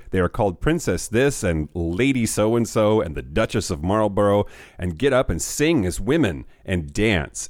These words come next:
ape the female character, call each other sisters, and take people out for immoral purposes.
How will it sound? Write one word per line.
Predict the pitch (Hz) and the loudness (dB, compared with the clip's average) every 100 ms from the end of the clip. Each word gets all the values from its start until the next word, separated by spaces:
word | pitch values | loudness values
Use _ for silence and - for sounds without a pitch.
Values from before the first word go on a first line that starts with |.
| - | -2
ape | 113 127 - | 0 0 -2
the | - | -6
female | - 113 113 90 | -4 0 0 0
character, | - 123 127 123 - 120 117 - - | 0 0 2 0 0 0 0 -6 -4
call | 139 151 | 0 0
each | 131 | 0
other | 110 82 | 0 -2
sisters, | - - 165 - 143 147 127 | -2 -2 -2 0 2 2 2
and | 78 - | -2 0
take | 127 - | -2 0
people | 117 - - | -2 -2 0
out | 104 - | -2 -2
for | - | -4
immoral | 92 85 82 101 101 | -2 0 0 0 0
purposes. | 101 92 80 - 67 - | -2 -2 -6 -8 -10 -10